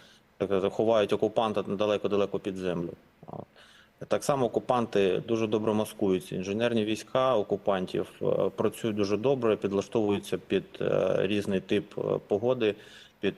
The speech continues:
е, сонце, під дощ, під сніг, під це. У них є свої маскувальні сітки,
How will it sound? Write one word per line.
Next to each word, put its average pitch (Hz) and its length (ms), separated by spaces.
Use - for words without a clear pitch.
е, 98 580
сонце, 107 420
під 95 240
дощ, 98 200
під - 220
сніг, 92 360
під - 140
це. 120 240
У 80 140
них 101 220
є 98 100
свої 101 200
маскувальні 92 560
сітки, - 440